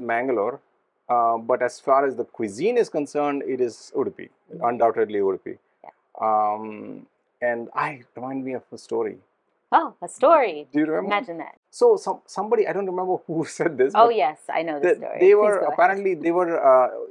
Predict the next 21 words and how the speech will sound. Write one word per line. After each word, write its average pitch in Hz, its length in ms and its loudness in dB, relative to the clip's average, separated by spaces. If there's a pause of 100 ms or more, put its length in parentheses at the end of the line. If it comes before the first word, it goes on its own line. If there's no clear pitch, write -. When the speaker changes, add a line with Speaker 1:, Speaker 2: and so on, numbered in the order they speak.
Speaker 1:
it 156 140 -4
was 147 100 -6
in 156 100 0
a 139 140 2
transferable 139 440 -2 (100)
job, 127 240 6
and 120 140 -2
he 117 120 -8
was, 117 100 -6
uh, 117 120 2 (420)
driving 147 500 2
through 156 480 0 (100)
at 127 120 -2
midnight 131 680 -2 (120)
through 190 360 -6
a - 60 -4
town 139 420 0
in 117 160 -6
Karnataka, 110 440 -2
rural 113 340 -4
Karnataka, 98 420 -6